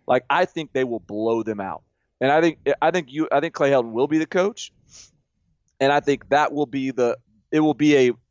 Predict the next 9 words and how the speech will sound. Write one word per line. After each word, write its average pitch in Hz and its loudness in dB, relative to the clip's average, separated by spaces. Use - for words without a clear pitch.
a 117 2
bloody 160 4
enough, 147 4
like, 120 0
loss 120 2
for 120 -12
U 123 -2
S 117 -2
C 110 -8